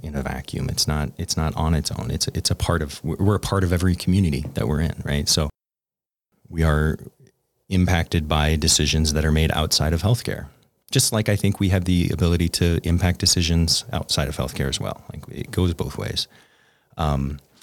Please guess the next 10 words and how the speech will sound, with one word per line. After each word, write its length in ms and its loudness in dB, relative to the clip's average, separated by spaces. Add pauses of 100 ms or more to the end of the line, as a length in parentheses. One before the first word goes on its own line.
(340)
but 140 0
I 80 4
do 160 2
think, 320 0
yes, 260 2
there 160 2
was, 220 2
there 220 0
was 120 2
a, 320 -2